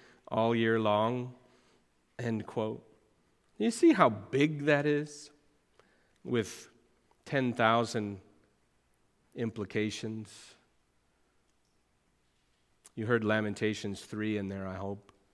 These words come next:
"The steadfast love of the Lord never ceases. His mercies never come to an end. They are new every morning. Great is your faithfulness." Well, there's a good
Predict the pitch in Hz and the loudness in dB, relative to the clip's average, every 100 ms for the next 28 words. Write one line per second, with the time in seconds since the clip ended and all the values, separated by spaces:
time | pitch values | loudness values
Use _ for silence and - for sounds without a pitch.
0 | _ _ - - 117 104 110 101 107 98 | _ _ -10 -2 -2 0 0 0 -2 -2
1 | 98 98 101 104 98 101 98 92 - 110 | -4 -4 -2 -2 -2 -4 -6 -8 -8 -8
2 | 101 - 107 107 - _ _ _ _ _ | -8 -10 -12 -14 -20 _ _ _ _ _
3 | _ _ _ 110 104 110 110 - 104 110 | _ _ _ -6 -2 0 -2 -2 -2 -2
4 | 107 107 120 110 104 110 107 110 110 113 | -2 -2 0 -2 -2 -2 -2 -4 -6 -12
5 | - _ _ _ _ _ _ _ 117 120 | -20 _ _ _ _ _ _ _ 2 4
6 | 117 117 123 123 120 123 117 117 117 117 | 6 4 4 4 4 4 4 2 0 -2
7 | 117 - _ _ _ _ _ - 120 120 | -8 -18 _ _ _ _ _ -12 0 4
8 | 120 117 107 101 - 107 - 95 92 85 | 4 2 -2 -4 -2 -2 -4 -8 -8 -10
9 | - - _ _ _ _ _ _ _ _ | -18 -20 _ _ _ _ _ _ _ _
10 | _ _ _ _ _ _ _ _ - - | _ _ _ _ _ _ _ _ -18 -10
11 | 104 113 127 107 104 104 104 | -2 0 0 -2 -4 -6 -10